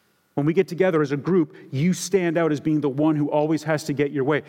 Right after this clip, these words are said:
This is the image that James is using of the tongue. All the other body parts get together to form the body, and the tongue steps forward and says, "I'm in charge." That's the first way in which it utterly can destroy unity and cause this fire to run rampant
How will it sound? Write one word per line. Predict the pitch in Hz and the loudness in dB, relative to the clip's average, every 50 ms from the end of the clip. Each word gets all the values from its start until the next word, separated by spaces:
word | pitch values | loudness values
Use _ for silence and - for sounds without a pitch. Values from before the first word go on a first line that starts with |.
| - - - | -8 -4 0
This | 175 175 | 0 0
is | 180 185 | 0 -2
the | 170 185 180 - | -4 -4 -2 0
image | 202 190 208 202 170 156 - 135 | 0 2 4 4 2 0 0 -4
that | 156 151 | -6 -4
James | 131 143 160 156 170 160 | -2 0 0 0 0 0
is | 151 139 135 | -2 -2 -2
using | 156 143 135 135 139 | -2 -2 -2 -2 -4
of | 139 - | -4 -4
the | 135 | -6
tongue. | 131 - 160 180 170 127 110 - - - - - | -6 -4 -2 -2 -2 -2 -4 -6 -10 -8 -2 2
All | 160 170 190 202 208 226 | 4 6 6 6 6 6
the | 185 214 | 4 4
other | 214 208 190 | 4 4 4
body | 156 180 180 185 190 196 | 4 4 4 4 4 2
parts | 185 - 170 151 143 - | 2 2 0 0 0 0
get | - 165 156 - | -2 -2 -2 -2
together | - 143 147 165 160 147 | -4 -2 0 0 0 0
to | 135 139 | 0 -2
form | - - 156 151 147 143 | -2 0 0 0 2 0
the | 131 | 0
body, | 117 147 151 156 143 139 143 | 0 2 2 2 2 0 0
and | 143 143 135 | 0 0 0
the | 139 | -2
tongue | 139 - - 196 190 156 151 | -2 0 0 2 2 2 0
steps | - - 160 143 - | 0 -2 -2 -2 -2
forward | - - 175 165 156 139 | -2 0 2 2 2 0
and | 131 117 | 0 -2
says, | - 135 127 127 | -4 -4 -2 0
"I'm | 131 135 135 135 | 0 0 0 0
in | 123 117 | -2 -2
charge." | - 127 110 104 - - - - - - _ _ _ _ _ _ _ _ _ _ _ _ _ _ _ _ _ _ _ _ _ _ _ _ _ _ _ _ _ _ _ _ _ _ _ _ _ _ _ - | 0 0 0 0 -2 -6 -14 -20 -20 -20 _ _ _ _ _ _ _ _ _ _ _ _ _ _ _ _ _ _ _ _ _ _ _ _ _ _ _ _ _ _ _ _ _ _ _ _ _ _ _ -2
That's | 156 170 - | -2 -2 0
the | - 175 147 | -2 -2 0
first | - 190 190 180 185 - | 2 2 2 2 0 0
way | 170 175 156 127 117 | 0 2 2 2 2
in | 123 131 139 | 0 0 0
which | 147 151 - - | 0 -2 -2 -2
it | 151 143 - - | -6 -6 -2 0
utterly | 160 170 175 180 170 147 143 135 | 2 2 4 2 2 2 0 -2
can | - - 156 135 123 110 - - - - - - - _ - - | -2 -2 -4 -4 -4 -6 -12 -16 -20 -20 -20 -20 -20 _ -8 -6
destroy | 143 135 - - - - 143 147 156 175 180 180 | -6 -4 -4 -6 -6 -4 -2 0 2 2 2 2
unity | 160 139 143 151 156 151 139 135 131 | 2 2 2 2 2 2 0 -2 -2
and | 123 113 | -4 -2
cause | - 139 143 143 127 | -2 0 0 0 0
this | 139 131 - | -2 -6 -4
fire | - - 160 147 156 156 147 | -2 0 2 4 4 4 2
to | 131 | 0
run | 127 127 135 131 127 | 0 -2 0 0 0
rampant | 123 123 131 139 143 139 - 123 117 104 - | 0 0 0 0 0 -2 -4 -6 -8 -8 -10